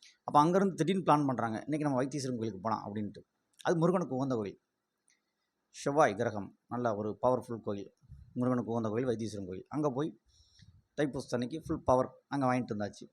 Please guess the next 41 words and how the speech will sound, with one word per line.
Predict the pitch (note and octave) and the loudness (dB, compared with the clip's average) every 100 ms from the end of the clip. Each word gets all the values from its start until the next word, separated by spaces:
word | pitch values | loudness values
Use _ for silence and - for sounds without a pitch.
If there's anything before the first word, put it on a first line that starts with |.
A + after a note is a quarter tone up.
| _ | _
So, | - | -6
அப்ப | D3 C3 | -4 -4
இப்ப | A2+ - | -4 2
பகவதி | B2 B2+ B2 | 6 8 6
அம்மன் | A2+ G#2 | 0 -2
கோயில் | G#2 | -4
தரிசனம் | F#2+ G#2 A2+ | -6 -8 -8
வந்து | A2 D3+ | -6 -2
இதுவும் | D#3 F#3+ | 0 6
நான் | D3 D3 | 8 8
பிளான் | C3+ B2 | 4 2
பண்ணல. | A2+ G#2+ G#2 | 2 2 2
அவங்களா | B2+ C3 C3+ | 2 4 4
பிளான் | C3 B2 | 4 0
பண்ணி | A#2+ A2+ | 0 -4
விட்டாங்க. | G2 G#2 A2 | -6 -8 -6
"நீங்க | A2+ A2 | -6 -4
தான் | A#2 A#2+ - - | -4 -6 -12 -12
அந்த | A#2 | -6
ஒர்க்கை | A2+ A2 A2+ | -4 -4 -4
முடிக்கணும்னு" | G#2+ G#2+ G#2+ A2+ B2 - | -4 -4 -4 -4 -6 -6
அனுப்பி | B2 G#2 | -6 -4
விட்டாங்க. | A2 - A2+ A2+ - - - | -2 0 0 -2 -8 -20 -6
ஒர்க்கை | D3 D#3 | -2 0
முடிச்சுட்டு | C3 B2+ - | -2 -4 -2
கோயிலுக்கு | C3+ B2 A#2+ | 2 2 0
போகணும்னு | G#2+ A2+ A2 | -4 -6 -4
சொன்னபோது, | A2 A#2 D3 G#3 _ _ _ _ | -4 -4 -6 -6 _ _ _ _
"ஓகே" | A#2 G#2+ G#2 | -6 -4 -4
அப்படின்ட்டு | G2+ G#2 B2+ G#3+ - _ _ _ _ _ - | -6 -6 -8 -12 -14 _ _ _ _ _ -4
நாளைக்கு | A#2+ A2 | -2 0
காலையில | G#2+ A2 | 0 0
கோயிலை | A2 A2 A2+ | 0 0 0
முடிச்சுட்டு | G#2 G#2 - - | -4 -6 -10 -8
மதுரைக்கு | D#3 D3 B2 A#2+ | -4 -4 -4 -6
கிளம்ப | B2+ A2 | -6 -6
வேண்டியது, | G#2 G#2 | -6 -8
அவ்வளவுதான். | A2 A2 A2 - _ - - | -8 -8 -8 -12 _ -8 0
So, | - | 4
இப்ப | G#3 F#3+ A3+ - - - | 8 10 8 4 -2 -2
இந்த | C#3+ D3 | 0 4